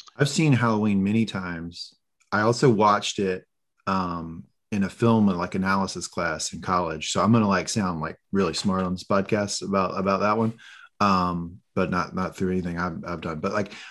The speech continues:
I re-, in part because of that experience, but in part just because of, like, watching other horror, like, I like horror movies.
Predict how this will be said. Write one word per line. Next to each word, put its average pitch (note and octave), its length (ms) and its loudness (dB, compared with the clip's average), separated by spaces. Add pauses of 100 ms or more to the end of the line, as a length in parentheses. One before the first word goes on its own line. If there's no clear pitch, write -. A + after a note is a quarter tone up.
(200)
I A#2+ 640 4 (420)
re-, B2 420 2
in B2 280 4
part - 260 4
because G2 280 -4
of E2 80 -6
that E2+ 120 -6
experience, F#2+ 440 -4
but B2+ 140 2
in A#2 160 6
part - 280 0
just G#2+ 200 -2
because G2+ 260 0
of, F#2 80 -2
like, F#2 160 -2
watching F#2 320 0
other F2+ 140 -4
horror, G#2 260 -2
like, G2 160 0
I F#2+ 40 4
like G2 200 2
horror G#2+ 200 4
movies. E2+ 320 -2